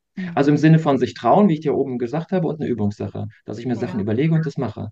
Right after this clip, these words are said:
Speaker 2: Also wenn du dich oder andere, die jetzt hier zuschauen, äh, sich an eine Zeit erinnern, da hast du mal in so einem Kasten gesessen, in so einem Ding. Und da saß jemand noch mit dir in diesem Ding.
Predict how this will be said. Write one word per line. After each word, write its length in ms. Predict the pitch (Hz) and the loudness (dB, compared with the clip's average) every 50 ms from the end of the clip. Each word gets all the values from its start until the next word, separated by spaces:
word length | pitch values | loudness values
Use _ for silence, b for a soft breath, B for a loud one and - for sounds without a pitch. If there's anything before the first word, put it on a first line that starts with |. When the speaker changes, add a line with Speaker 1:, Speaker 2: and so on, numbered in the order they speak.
| _ _ _ | _ _ _
Speaker 2:
Also 300 | - 127 135 143 127 123 | -6 -4 -2 -2 -2 2
wenn 300 | 139 156 170 165 143 123 | 4 4 4 4 2 2
du 160 | 139 175 202 | 2 2 2
dich 280 | 190 151 120 113 - - | 4 6 4 4 2 0
oder 200 | 131 143 156 - | 0 0 2 4
andere, 460 | 165 208 208 190 151 131 120 110 107 - | 6 6 6 6 4 2 2 2 0 -4
die 160 | 113 135 135 | -8 -2 2
jetzt 220 | 139 139 139 - - | 2 2 2 0 -6
hier 180 | - 117 117 | -6 -6 -6
zuschauen, 760 | - - - - - - - - 139 123 113 113 117 113 - | -6 -12 -16 -16 -14 -12 -10 -6 -4 -2 -2 0 0 -2 -2
äh, 100 | - 120 | -2 -4
sich 280 | 117 120 135 131 - 98 | -2 -2 -4 -4 -4 -4
an 200 | - 135 135 - | -2 -2 -2 0
eine 220 | - 123 131 127 | 0 0 0 -2
Zeit 260 | 127 - 160 - 196 - | -2 0 0 0 0 0
erinnern, 240 | - 135 131 123 | 0 0 0 0
da 80 | 120 120 | 0 -2
hast 140 | 139 - - | -4 -4 -4
du 40 | 143 | -2
mal 140 | 131 123 123 | -2 -2 -2
in 80 | 123 | -2
so 80 | 123 110 | -2 -2
einem 80 | 113 113 | -4 -4
Kasten 360 | - 170 190 - - - 120 | -4 -6 -6 -6 -4 -4 -2
gesessen, 380 | 110 101 95 92 95 92 107 | -2 -2 -2 -4 -6 -6 -8
in 80 | - 120 | -6 -2
so 80 | 117 110 | 0 0
einem 120 | 110 107 | 2 4
Ding. 260 | 160 156 117 98 - - B B B B B B B | 4 4 4 4 0 -2 B B B B B B B
Und 120 | - 113 110 | -4 0 0
da 100 | 117 117 | 0 2
saß 280 | 120 127 127 127 - - | 4 4 4 4 4 4
jemand 380 | 131 127 123 117 117 113 110 | 4 4 4 4 2 0 -2
noch 280 | 110 123 156 196 - - | 0 2 2 2 2 2
mit 200 | 139 127 107 - | 0 0 0 -2
dir 220 | 113 110 107 92 | -2 -2 0 0
in 80 | - 104 | 0 -2
diesem 240 | 104 101 107 101 98 | -2 0 0 0 2
Ding. 280 | 104 98 95 92 95 | 2 0 0 -2 -6